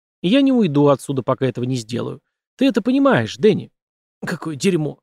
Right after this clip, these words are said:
«А кроме того, ты должен жить ради своего отца. Или ты так не думаешь?» Дэнни вздохнул, кивнул.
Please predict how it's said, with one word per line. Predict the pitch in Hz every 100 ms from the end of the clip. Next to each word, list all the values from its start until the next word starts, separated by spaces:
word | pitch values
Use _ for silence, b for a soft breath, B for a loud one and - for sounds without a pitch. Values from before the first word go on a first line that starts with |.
| _ _ _ _ _
«А | 143
кроме | 143 247 285 226
того, | 127 113
ты | 120
должен | 151 233 208
жить | 190 240
ради | 214 214
своего | 196 196 202 208
отца. | 214 - 156 131 _ _
Или | - 135 123
ты | 135
так | 131 -
не | 131
думаешь?» | 175 254 262 - _ _ _ _ _ _ _ _ _
Дэнни | 131 123
вздохнул, | 113 104 123 - 135 196 233
кивнул. | - 131 113 147